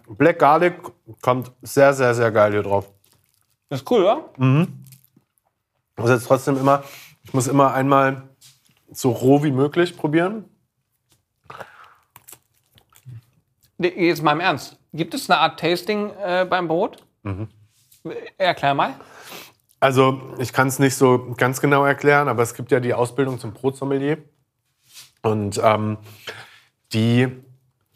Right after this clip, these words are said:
Speaker 1: haben da einen sehr genau defi-, also die Bundesakademie des deutschen Brothandwerks in, in Weinheim. Die haben, äh, einen zehnstufigen Plan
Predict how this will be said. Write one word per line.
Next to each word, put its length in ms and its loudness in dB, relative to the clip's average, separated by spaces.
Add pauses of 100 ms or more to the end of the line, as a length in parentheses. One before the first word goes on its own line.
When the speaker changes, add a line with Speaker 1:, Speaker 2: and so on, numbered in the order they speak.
(160)
Speaker 1:
haben 400 0
da 200 4
einen 500 -4
sehr 260 2
genau 320 0
defi-, 200 -8
also 160 -8
die 60 -10
Bundesakademie 920 -2
des 200 -10
deutschen 260 -6
Brothandwerks 640 -4
in, 160 -14
in 180 -8
Weinheim. 400 -2 (840)
Die 140 0
haben, 260 0
äh, 40 -6
einen 600 -2 (600)
zehnstufigen 1500 -2
Plan 640 0